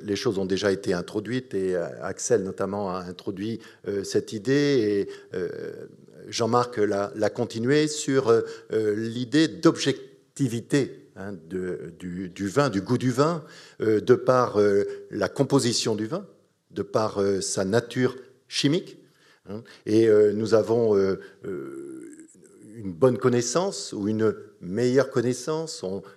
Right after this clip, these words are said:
on l'a vu encore, on, on continue à travailler sur la, la connaissance évidemment de la typicité du vin. Euh, mais il y a également des éléments, euh, subjectifs, hein,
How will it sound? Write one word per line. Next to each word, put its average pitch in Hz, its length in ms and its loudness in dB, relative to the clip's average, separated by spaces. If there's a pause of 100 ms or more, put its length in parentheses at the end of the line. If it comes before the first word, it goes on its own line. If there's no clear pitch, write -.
(100)
on 90 220 -6
l'a 104 140 6
vu 113 280 -2
encore, 101 460 0
on, 98 560 -8 (100)
on 92 140 -20
continue 123 420 0
à 107 60 4
travailler 107 460 2
sur 107 260 -4
la, 95 180 0 (200)
la 95 100 -2
connaissance 113 640 0
évidemment 95 460 -2
de 90 100 -8
la 90 180 -6 (300)
typicité 95 560 -6
du 92 160 -6
vin. 143 300 -4 (1080)
Euh, 117 280 2
mais 131 140 6
il 147 60 4
y 147 80 6
a 143 80 6
également 120 420 4
des 104 260 0
éléments, 101 520 2
euh, 87 220 -2
subjectifs, 131 920 -4
hein, 107 180 -6